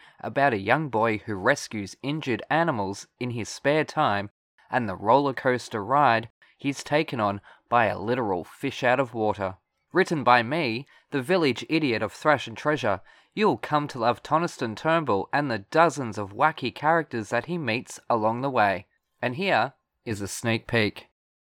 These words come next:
After barely three hours of light sleep, Toniston Turnbull slowly opens his eyes, his body feeling heavier than it ever has before. Not from extra weight, from tiredness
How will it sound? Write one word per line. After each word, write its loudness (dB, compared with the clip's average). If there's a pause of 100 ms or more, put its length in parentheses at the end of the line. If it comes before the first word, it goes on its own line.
After -2
barely 8
three 2
hours 4
of -2
light 6
sleep, -2 (100)
Toniston 2
Turnbull 2
slowly 4
opens 2
his 4
eyes, 4
his 0
body 6
feeling 2
heavier 4
than -2
it -4
ever 2
has 0
before. 0 (100)
Not 2
from 4
extra 2
weight, 4
from -4
tiredness 0